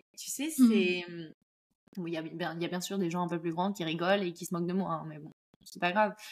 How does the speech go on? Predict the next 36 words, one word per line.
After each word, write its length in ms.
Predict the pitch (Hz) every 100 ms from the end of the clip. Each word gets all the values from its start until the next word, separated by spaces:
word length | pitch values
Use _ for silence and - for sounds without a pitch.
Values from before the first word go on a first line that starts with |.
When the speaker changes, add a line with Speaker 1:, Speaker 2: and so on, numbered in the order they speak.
| -
Speaker 1:
Mais 60 | 202
ce 60 |
que 80 | 226
je 80 | 208
veux 60 | 214
dire, 160 | 240
c'est 200 | - 233
que 340 | - 214 196 175 -
c'est 200 | - 214
souvent 300 | - 233 269
l'enfant 340 | 208 208 247
qui 140 | 254
est 20 | 185
là 100 | 190
pour 140 | - -
éveiller 440 | 208 202 208 214 214
aussi, 460 | 185 - 214 220
euh, 160 | 180 -
autour, 400 | 185 - 202 196
euh, 180 | 180 180 - - _ -
autour 260 | 196 202 196
de 120 | 202
lui, 260 | 208 233
donc 40 | 208
son 80 | 196
Speaker 2:
Exactement. 320 | 190 202 190
Speaker 1:
foyer. 420 | 196 202 247 285 - - _ _ 180
Et 720 | 190 180 180 175 175 175 180 -
<laughs> 40 | 175
je 340 | 185 - - 202
vous 100 | 254 -
encourage 580 | 269 247 - 262 254 254
à 100 | 240
le 80 | 240 -
faire 240 | 247 285
pour 160 | -